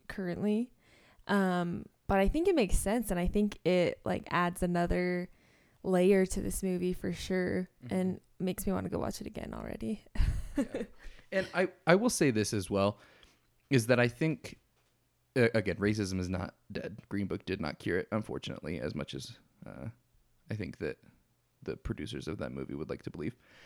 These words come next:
Speaker 2: Um, I think that a lot of, uh, racism in America is actually, uh, kind of nested inside of classism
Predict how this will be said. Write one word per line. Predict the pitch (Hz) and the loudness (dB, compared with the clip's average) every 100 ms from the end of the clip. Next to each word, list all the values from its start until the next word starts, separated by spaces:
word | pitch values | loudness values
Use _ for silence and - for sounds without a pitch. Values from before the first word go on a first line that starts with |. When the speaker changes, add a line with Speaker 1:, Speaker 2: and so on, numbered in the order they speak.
| - _ | -20 _
Speaker 2:
Um, | 120 101 98 92 - - _ _ _ _ _ _ _ _ _ _ _ - - | 2 2 2 -2 -8 -20 _ _ _ _ _ _ _ _ _ _ _ -4 2
I | |
think | 117 135 | 2 4
that | 127 | 4
a | 107 | 6
lot | 104 104 | 6 8
of, | 104 98 92 - _ _ | 6 4 -2 -16 _ _
uh, | 107 92 95 92 - | 2 4 2 0 0
racism | 98 98 104 95 95 | -2 0 0 0 0
in | |
America | 92 95 98 107 95 - - - - | 0 0 0 0 0 -2 -14 -20 -4
is | 110 95 | 0 4
actually, | 95 95 - 98 92 92 - - | 4 2 2 2 4 2 0 -2
uh, | 92 90 85 | 0 0 -2
kind | - 98 | 0 0
of | 87 - _ _ - 82 - | 0 -8 _ _ -12 -6 2
nested | 107 107 104 - 104 101 | 4 6 4 2 0 2
inside | 110 95 - 90 98 | 2 0 0 0 0
of | 92 | -2
classism | - - - - 107 120 | -4 -4 -2 -2 2 2